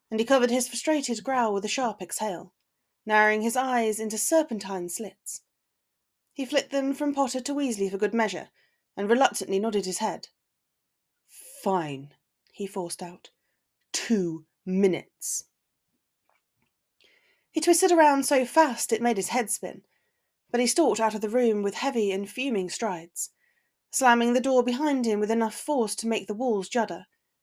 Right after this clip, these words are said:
Back in the darkness of the hall, he paced back and forth like a caged dragon,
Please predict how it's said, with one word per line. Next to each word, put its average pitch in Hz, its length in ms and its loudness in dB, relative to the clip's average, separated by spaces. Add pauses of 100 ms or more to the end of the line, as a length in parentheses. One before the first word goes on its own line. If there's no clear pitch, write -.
(640)
Back 220 240 6
in 220 80 2
the 214 60 4
darkness 240 480 4
of 214 100 -2
the 226 140 -4
hall, 196 460 0 (160)
he 233 240 -4 (340)
paced 254 480 -2 (180)
back 247 300 -2
and 254 180 -2
forth 208 520 -4
like 202 120 -6
a 233 60 -4
caged 233 640 -2
dragon, 196 460 -2